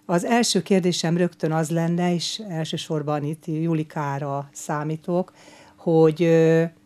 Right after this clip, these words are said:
megváltozott az utóbbi években a fogalom.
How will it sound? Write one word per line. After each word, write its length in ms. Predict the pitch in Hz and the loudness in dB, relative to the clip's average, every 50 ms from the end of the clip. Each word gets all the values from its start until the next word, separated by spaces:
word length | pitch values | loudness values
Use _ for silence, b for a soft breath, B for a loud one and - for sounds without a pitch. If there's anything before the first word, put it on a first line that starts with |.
| _ _ _ _ _ _ _ b b b b b b b b b b | _ _ _ _ _ _ _ b b b b b b b b b b
megváltozott 720 | - 196 247 233 214 220 196 175 - 180 147 170 170 165 | 2 2 4 4 2 2 2 2 0 -2 -2 -2 -2 -2
az 120 | - 156 190 | -2 -2 -2
utóbbi 340 | 185 - - 165 147 160 160 | -2 -2 -2 -4 0 0 0
években 840 | 156 160 165 143 156 156 147 151 135 170 156 151 151 151 151 156 202 233 226 214 214 190 | 2 2 0 0 -2 -4 -4 -4 -4 -2 -2 -2 -2 -2 -4 -6 -8 -10 -14 -14 -10 -10
a 80 | 156 | -10
fogalom. 600 | 143 - 170 147 131 143 135 131 123 120 123 135 | -8 -6 -6 -6 -4 -4 -6 -4 -6 -8 -10 -12